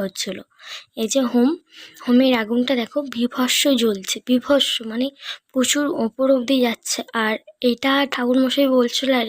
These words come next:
কি, যে তোমাদের হোমটা খুব ভালো হয়েছে, তার মানে মা খুব মানে তুষ্ট হয়েছে আর কি, মায়ের খুব ভালো লেগেছে পুজোটা।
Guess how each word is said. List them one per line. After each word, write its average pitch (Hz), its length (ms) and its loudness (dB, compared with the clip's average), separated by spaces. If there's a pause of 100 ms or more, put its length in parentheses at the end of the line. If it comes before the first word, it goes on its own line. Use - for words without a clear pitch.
কি, 277 80 0 (560)
যে 233 100 0 (200)
তোমাদের 240 340 2
হোমটা 233 280 -2 (100)
খুব 247 120 -8 (140)
ভালো 226 280 2
হয়েছে, 302 260 0 (100)
তার 220 180 -2
মানে 214 140 -4 (180)
মা 226 100 0 (640)
খুব 277 180 2 (520)
মানে 220 200 4 (800)
তুষ্ট - 300 0 (140)
হয়েছে 190 280 0 (100)
আর 185 60 -8 (100)
কি, 226 100 -16 (500)
মায়ের 233 280 2 (120)
খুব 277 120 -2 (160)
ভালো 233 180 0 (120)
লেগেছে 247 340 0 (100)
পুজোটা। 208 420 -6